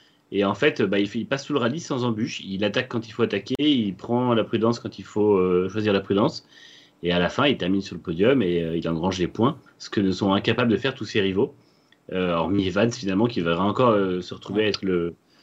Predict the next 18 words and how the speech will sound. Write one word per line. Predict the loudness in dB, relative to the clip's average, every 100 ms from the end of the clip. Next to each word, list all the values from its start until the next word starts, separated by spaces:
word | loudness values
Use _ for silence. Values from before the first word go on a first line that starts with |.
| _ _ _
le | -6
plus | -2 4
gros | 6
rival | 6 6 4
qu'il | 0 0
va | 0
avoir | 0 -2
cette | -2
année, | 0 0
mais | 0
je | -4
pense | -6 -6
que | -8
ce | -10
sera | -10 -6 -6
un |
peu, | -4 0
euh, | 2 2 0